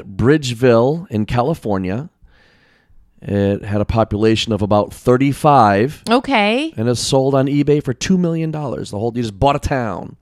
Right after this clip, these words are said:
Speaker 2: Oh, it's the whole Schitt's Creek thing.
Speaker 1: I guess so. I wonder if that's where they got the
Speaker 2: Concept?
Speaker 1: concept for Schitt's
Speaker 2: Hmm,
Speaker 1: Creek.
Speaker 2: maybe.
Speaker 1: I wonder.
Speaker 2: Bridgeville.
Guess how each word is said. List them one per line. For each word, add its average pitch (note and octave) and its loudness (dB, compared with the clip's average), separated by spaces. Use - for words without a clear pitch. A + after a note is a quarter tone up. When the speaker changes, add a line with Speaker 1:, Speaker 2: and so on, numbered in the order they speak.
Speaker 2:
Oh, G4+ -2
it's C4 -6
the A3 0
whole A3+ -4
Schitt's - -8
Creek A#3 -10
thing. D3+ -6
Speaker 1:
I B2+ 0
guess D3 0
so. D#3+ -2
I - 2
wonder D3+ -4
if A3+ -6
that's A3+ -6
where G#3 0
they G3 -2
got F#3 -4
the E3+ 0
Speaker 2:
Concept? F3+ -8
Speaker 1:
concept C#3 -4
for A2 -4
Schitt's C#4 -2
Speaker 2:
Hmm, B3 -4
Speaker 1:
Creek. C#3+ -4
Speaker 2:
maybe. A#3 -6
Speaker 1:
I - -8
wonder. G3+ -2
Speaker 2:
Bridgeville. F3 -4